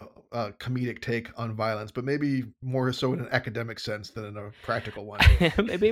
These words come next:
Speaker 2: it's, yes, 'cause I was, I was even thinking, "Well, surely more people died in Godzilla, but we don't see it." So is that,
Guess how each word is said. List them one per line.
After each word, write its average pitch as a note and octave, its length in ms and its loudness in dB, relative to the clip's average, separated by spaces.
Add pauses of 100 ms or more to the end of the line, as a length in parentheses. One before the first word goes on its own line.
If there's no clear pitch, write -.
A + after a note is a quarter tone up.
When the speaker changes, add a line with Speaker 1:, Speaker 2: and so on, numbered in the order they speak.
Speaker 2:
it's, - 100 -2
yes, C4+ 160 6
'cause G#3+ 160 4
I E3+ 100 6
was, E3+ 240 2
I D#3 120 4
was D#3+ 140 0
even F3 200 0
thinking, G#3 280 2
"Well, C#3 240 0 (460)
surely B3 400 2
more D3+ 180 4
people C3 280 -4
died A2 320 4
in G2+ 120 0
Godzilla, G2 540 -2 (340)
but E3+ 160 2
we E3+ 60 4
don't E3 180 2
see - 300 -2
it." A2 140 -4
So D#3 180 2
is C#3 140 0
that, F3 340 -4